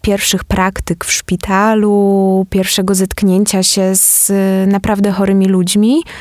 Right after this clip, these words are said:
to też było łatwiejsze. Tak? Nasze czynności tam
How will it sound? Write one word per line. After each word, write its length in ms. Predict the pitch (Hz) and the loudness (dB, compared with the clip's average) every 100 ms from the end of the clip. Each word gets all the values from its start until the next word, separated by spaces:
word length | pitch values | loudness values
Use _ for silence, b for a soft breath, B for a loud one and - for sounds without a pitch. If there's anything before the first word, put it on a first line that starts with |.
| B B B - | B B B -4
to 120 | 262 | -2
też 160 | 254 226 | 0 0
było 180 | 233 226 | 2 2
łatwiejsze. 840 | 208 - - 156 139 - - - - b b _ | 0 -2 -2 0 0 -2 -2 -4 -6 b b _
Tak? 300 | - 233 - | -4 -2 0
Nasze 280 | 254 240 254 | 0 0 0
czynności 580 | 233 247 247 254 - 233 | 0 2 2 2 0 -2
tam 380 | 226 226 220 | 2 2 2